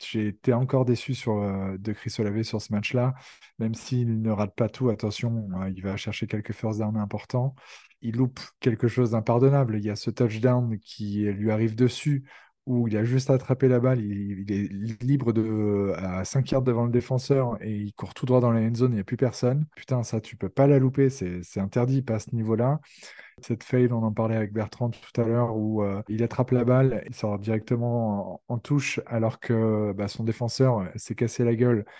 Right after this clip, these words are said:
et qu'il est solo et qu'il peut, euh, continuer son tracé et aller chercher, euh, des yards après, après le catch. Et il y a beaucoup cette question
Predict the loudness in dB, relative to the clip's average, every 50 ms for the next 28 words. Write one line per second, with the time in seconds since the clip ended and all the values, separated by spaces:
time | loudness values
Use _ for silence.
0 | -20 -14 -8 -6 -6 -4 -2 -2 -2 -2 0 2 4 6 6 6 4 2 0 -6
1 | _ -14 -10 -4 -2 0 0 0 0 -2 -4 -6 -8 -8 -10 -8 -6 -4 -4 -4
2 | -4 -4 -8 -8 -4 -4 -4 -4 -2 -2 -2 -2 -4 -6 -12 -20 -20 -20 -20 -20
3 | _ -6 -4 -2 -2 -2 -2 -4 -4 -4 0 0 2 2 2 0 -2 -2 -2 -4
4 | -4 -4 -4 -2 0 0 2 2 0 0 -2 -4 -4 -6 -6 -6 -6 -4 -6 -6
5 | -6 -8 -8 -4 0 0 0 0 0 -6 -12 -14 _ -20 -20 -20 -20 -20 -20 _
6 | _ -4 0 2 2 2 2 2 2 0 0 -2 -4 -10 _ _ -2 0 0 0
7 | 0 -2 -6 -6 -6 0 0 0 0 0 -2 -2 0 2 2